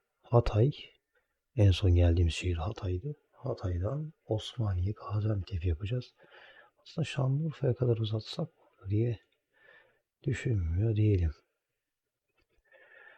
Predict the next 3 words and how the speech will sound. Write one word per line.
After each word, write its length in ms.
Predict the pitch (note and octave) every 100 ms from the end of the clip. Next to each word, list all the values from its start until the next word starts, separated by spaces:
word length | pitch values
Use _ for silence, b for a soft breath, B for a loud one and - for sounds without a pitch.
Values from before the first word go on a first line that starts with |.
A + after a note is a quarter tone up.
| B B _ _ _ _ _ _ _ _ _ _ _ _ _ _ _ _ _ _ _ _ -
Valla 380 | A2+ G#2+ A2 B2 - -
şöyle 200 | C3+ A#2+
yapsam 880 | G2+ F#2+ - - A2+ A#2 A2+ A2+ G2+